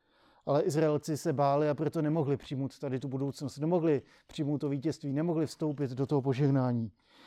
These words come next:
Ještě ne. Soustředili se na malé věci. „Kude uteču, ať mě nepraští?“ Věřím, že pro každýho z vás má Pán Bůh úžasný plán a, a něco úžasného, co skrz vás chce udělat.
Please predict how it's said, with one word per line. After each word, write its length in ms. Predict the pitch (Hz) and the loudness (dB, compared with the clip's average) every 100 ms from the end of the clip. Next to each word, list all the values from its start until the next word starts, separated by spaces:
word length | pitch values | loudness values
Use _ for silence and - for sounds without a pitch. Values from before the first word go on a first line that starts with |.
| - | -12
Ještě 320 | - - - 147 | -8 -4 2 4
ne. 200 | 131 101 _ _ | 2 0 _ _
Soustředili 580 | - 156 - 180 160 160 | -4 -4 -2 -2 0 0
se 120 | 175 | 0
na 100 | 156 | 0
malé 180 | 151 151 | 0 0
věci. 500 | 143 143 - 127 92 _ _ _ _ | 0 -2 -2 -6 -6 _ _ _ _
„Kude 240 | - 165 190 | 2 4 4
uteču, 400 | 196 180 - 151 | 4 0 0 0
ať 140 | 143 | 0
mě 160 | 156 156 | 4 4
nepraští?“ 680 | 143 165 143 - 131 113 - _ _ _ _ _ _ _ _ _ _ _ _ _ _ _ _ _ _ _ _ _ _ _ _ _ _ _ _ _ _ _ _ _ _ _ _ _ _ _ _ _ _ _ _ - _ - | 6 4 4 0 -4 -4 -8 _ _ _ _ _ _ _ _ _ _ _ _ _ _ _ _ _ _ _ _ _ _ _ _ _ _ _ _ _ _ _ _ _ _ _ _ _ _ _ _ _ _ _ _ -20 _ -4
Věřím, 360 | 135 151 160 151 | 0 2 0 0
že 160 | 151 | 0
pro 160 | 147 147 | 0 -2
každýho 440 | 165 127 151 143 | -2 -2 -2 -2
z 120 | 135 | -4
vás 340 | 131 135 135 - | -4 -4 -6 -8
má 160 | 127 | -10
Pán 200 | 120 131 | -6 -4
Bůh 220 | 127 127 - | -4 -6 -8
úžasný 480 | 135 135 - 139 | -6 -4 -4 -6
plán 300 | 120 135 131 | -4 -4 -4
a, 140 | 135 143 | -6 -6
a 300 | - 139 139 | -4 -4 -2
něco 300 | 147 139 175 | -2 -2 -4
úžasného, 580 | 165 147 143 156 139 131 | -2 -2 -2 -2 -2 -2
co 140 | 143 | -6
skrz 260 | - 151 127 | -6 -4 -2
vás 240 | 139 135 | -2 -4
chce 220 | - 147 | -8 -8
udělat. 440 | 135 127 127 107 | -6 -4 -4 -6